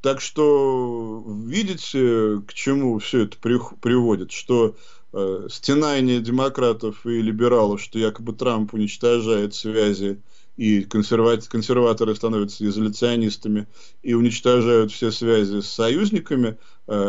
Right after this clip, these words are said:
это абсолютная выдумка, миф, легенда, но при этом миф ещё и опасный, потому что многие в него верят. Наоборот, э, выстраивается гораздо более сейчас крепкая система. Да, Европа подводит,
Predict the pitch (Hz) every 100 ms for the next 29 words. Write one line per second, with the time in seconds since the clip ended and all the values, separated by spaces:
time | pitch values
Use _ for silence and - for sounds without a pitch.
0 | 98 107 127 127 151 160 139 127 117 113
1 | 110 196 175 160 135 - 120 110 113 127
2 | 120 117 113 120 113 123 117 107 110 107
3 | 117 113 117 113 104 104 101 101 107 -
4 | - 156 - 107 - 107 98 - 113 110
5 | 95 98 104 107 117 113 95 87 - -
6 | - - - 107 117 113 139 196 214 -
7 | 147 131 123 120 117 123 - 147 135 127
8 | 127 123 - 131 117 - - - 113 127
9 | 127 117 135 131 135 123 113 110 107 -
10 | 113 - - 131 117 - 110 113 - 117
11 | - 208 240 143 101 - - - - 104
12 | 110 147 120 107 120 139 208 247 147 123
13 | 104 - 120 120 120 110 98 95